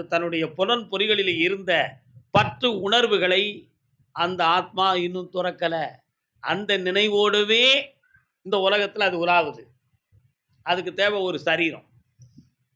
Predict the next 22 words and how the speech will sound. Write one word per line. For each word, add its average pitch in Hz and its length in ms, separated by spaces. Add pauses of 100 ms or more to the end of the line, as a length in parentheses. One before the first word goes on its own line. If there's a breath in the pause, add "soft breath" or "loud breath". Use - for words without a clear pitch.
(760)
அதுக்கு 175 300
தேவை 220 220 (600)
ஒரு 175 180 (100)
சரீரம். - 360 (1120)
ஞானத்தை 262 500
பற்றி 254 260 (120)
பேசுகிற 226 320 (120)
பொழுது 220 200 (200)
ஆத்மாவுக்கு 220 520 (140)
பாசம் 214 380
இல்லை, 180 140 (140)
பற்றில்லை, 170 420 (120)
குலமில்லை, 185 440 (100)
கோத்திரமில்லை, 180 560 (100)
குணமில்லை 175 480 (800)
என்றெல்லாம் 254 460
நம்ம 247 140 (100)
சொல்லி 233 200 (120)
ஆன்மாவுக்கு 214 480
நிறைய 208 260
விளக்கங்களை 247 480
பேசியிருக்கிறோம். 127 540